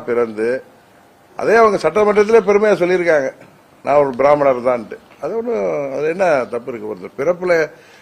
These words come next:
எந்த மதத்துல எந்த சமுதாயத்துல பிறக்கிறோங்கிறது நம்ம கையில இல்ல. அதே போல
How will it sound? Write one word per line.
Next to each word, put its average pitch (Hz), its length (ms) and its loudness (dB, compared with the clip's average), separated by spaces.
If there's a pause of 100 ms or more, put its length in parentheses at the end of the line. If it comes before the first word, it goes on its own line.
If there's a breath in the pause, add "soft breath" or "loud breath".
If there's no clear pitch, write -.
(100)
எந்த 170 300 4
மதத்துல 151 460 4 (320)
எந்த 160 180 -2 (360)
சமுதாயத்துல 139 560 0
பிறக்கிறோங்கிறது 135 600 -2 (100)
நம்ம 123 160 -4
கையில 123 380 -4
இல்ல. 98 160 -12 (920 soft breath)
அதே 143 160 4
போல 170 500 0